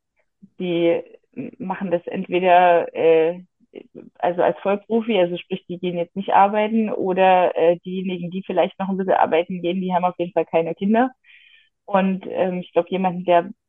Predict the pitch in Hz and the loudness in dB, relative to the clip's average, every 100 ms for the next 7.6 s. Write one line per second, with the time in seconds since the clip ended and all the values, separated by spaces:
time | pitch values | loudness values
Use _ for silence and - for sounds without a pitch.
0 | _ 185 175 170 175 220 220 214 220 - | _ -8 -2 0 2 0 -2 -4 -4 -6
1 | - _ _ _ _ _ 202 196 196 196 | -20 _ _ _ _ _ -4 -2 -4 -4
2 | 208 196 185 - 240 254 - - - - | -2 0 -2 0 0 0 -4 -8 0 2
3 | 202 254 - _ - - 349 277 - 208 | 4 4 0 _ -14 -10 -8 -6 2 4
4 | 208 208 190 196 208 202 190 196 196 208 | 4 2 0 -2 0 0 2 0 0 4
5 | 208 208 226 214 180 185 180 185 196 190 | 4 4 0 -2 -2 -2 -2 -4 -2 0
6 | 180 175 - 175 175 - 175 175 - 180 | 0 0 0 2 0 -4 -8 -6 -2 -2
7 | 220 170 170 165 139 160 | 2 0 0 -2 2 2